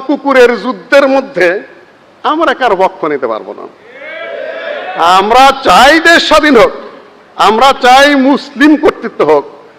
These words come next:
আজকে ইরান শিয়ারা নিয়ে নিছে, কালকে, আ, ওটা ইয়ামান শিয়ারা নেয় নেয় অবস্থা, কালকে কাবা দখল করবে, কালকে বাইতুল, ফিলিস্তিনের বাইতুল মাকদাসের ক্ষতি, মানে খুতবা দিবে শিয়ারা,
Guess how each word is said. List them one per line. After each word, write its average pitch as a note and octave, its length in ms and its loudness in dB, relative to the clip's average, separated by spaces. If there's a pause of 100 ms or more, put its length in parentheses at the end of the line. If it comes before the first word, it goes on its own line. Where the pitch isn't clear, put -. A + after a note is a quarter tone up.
(440)
আজকে C4+ 680 0
ইরান B3 260 2
শিয়ারা C#4 320 2
নিয়ে C#4 200 -2
নিছে, A#3+ 320 -6 (640)
কালকে, B3 400 -2 (160)
আ, G#3 200 2 (120)
ওটা G#3 200 -2
ইয়ামান C4 500 2
শিয়ারা B3+ 420 0
নেয় C4+ 300 -4
নেয় C4+ 180 -6
অবস্থা, G3 460 -6 (460)
কালকে C4 580 -2
কাবা C4+ 240 2
দখল A#3+ 300 -2
করবে, F3+ 300 -2 (260)
কালকে B3 460 0
বাইতুল, G#3 720 0 (160)
ফিলিস্তিনের A#3 840 -2
বাইতুল A3 300 0
মাকদাসের G#3 380 -2
ক্ষতি, G3+ 360 -2 (520)
মানে D#3+ 400 -2 (420)
খুতবা B3+ 340 0
দিবে A#3+ 220 0
শিয়ারা, C4+ 400 0